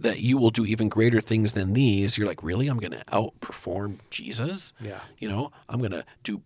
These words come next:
Speaker 1: better miracles than him?" And I, and I don't, I don't,
Speaker 2: Yeah.
Speaker 1: I don't know if it means that. I think it means
Speaker 2: No.
Speaker 1: like what you said, you know,
Speaker 2: Yeah.
Speaker 1: um,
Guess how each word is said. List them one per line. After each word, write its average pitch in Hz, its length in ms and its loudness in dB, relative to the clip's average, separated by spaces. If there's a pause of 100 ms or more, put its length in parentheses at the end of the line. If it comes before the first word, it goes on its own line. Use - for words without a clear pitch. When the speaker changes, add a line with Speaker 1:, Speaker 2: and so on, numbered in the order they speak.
(120)
Speaker 1:
better 135 340 0
miracles 135 560 0
than 151 120 0
him?" 156 240 0
And 135 100 -2
I, - 80 -6
and 131 120 -2
I 151 60 0
don't, 156 180 -2
I 127 140 -6
don't, 147 300 -8
Speaker 2:
Yeah. 123 220 -4
Speaker 1:
I 131 100 -6
don't 147 180 -8
know 143 80 -4
if 139 100 -8
it 135 80 -12
means 139 280 -4
that. 82 280 -2
I - 60 -10
think 131 140 -6
it 127 40 0
means 120 160 2
Speaker 2:
No. 127 60 0
Speaker 1:
like 110 100 -4
what 110 120 0
you 135 180 0
said, 104 480 2 (420)
you 117 80 0
know, 113 280 2 (560)
Speaker 2:
Yeah. 110 140 0
Speaker 1:
um, 110 180 -4